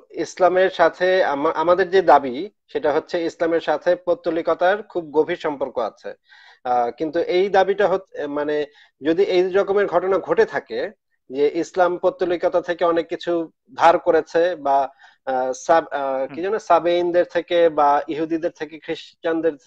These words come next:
Speaker 1: দের থেকে সবকিছু মিলিয়ে ঝিলিয়ে একটা
Speaker 2: হুম।
Speaker 1: ধর্ম বানিয়েছে মোহাম্মদ, এটা তো হচ্ছে আমরা যারা নাস্তিক বা আমরা যারা অবিশ্বাসী,
Speaker 2: আপনাদের
Speaker 1: তাদের একটা
Speaker 2: দাবি।
Speaker 1: দাবি।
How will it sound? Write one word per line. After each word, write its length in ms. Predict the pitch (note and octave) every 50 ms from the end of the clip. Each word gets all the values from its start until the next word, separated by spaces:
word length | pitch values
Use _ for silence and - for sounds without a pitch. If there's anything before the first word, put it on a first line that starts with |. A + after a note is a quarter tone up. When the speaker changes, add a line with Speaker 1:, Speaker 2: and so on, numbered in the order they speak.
| _ _ -
Speaker 1:
দের 240 | D3+ D#3 D#3+ D3 C#3
থেকে 380 | - - D3 - - E3 D#3+ D3+ _ _ _ _ _ _
সবকিছু 460 | - E3 D#3+ - - - - - F3
মিলিয়ে 340 | F3 F3+ F3+ F#3+ G3+ G3 G3
ঝিলিয়ে 340 | G3 - - F#3+ G3 G3 G#3
একটা 280 | A3 F#3+ E3+ - -
Speaker 2:
হুম। 80 | - C#3
Speaker 1:
ধর্ম 200 | D#3 D#3+ E3+ E3
বানিয়েছে 380 | D3+ D3+ D3 D3 C#3 C3+ - D3
মোহাম্মদ, 380 | D3 C#3+ B2+ B2+ A#2 A2+ A2+
এটা 140 | D3 D3 E3
তো 120 | - E3
হচ্ছে 220 | D#3+ D#3 - - E3+
আমরা 240 | D#3 D#3 D#3 D#3 D3+
যারা 200 | D#3+ D#3 D#3 D3+
নাস্তিক 420 | D3+ C#3+ - - - E3+ D#3+ _ _ _ _ _ B2+
বা 220 | B2+ C3 C#3 C#3
আমরা 220 | C#3 C#3 C#3+ C#3+ C#3+
যারা 300 | D3 C#3+ C#3+ C#3+ C#3 C#3 - _ _ _ _ _ -
অবিশ্বাসী, 500 | - D#3+ D3+ E3+ D#3+ - F3 E3 F3 G#3+
Speaker 2:
আপনাদের 80 | -
Speaker 1:
তাদের 140 | - F#3+ F#3+
একটা 180 | D#3 C#3+ C#3 C3+
Speaker 2:
দাবি। 140 | - A2+ G#2+
Speaker 1:
দাবি। 140 | G#2+ G2+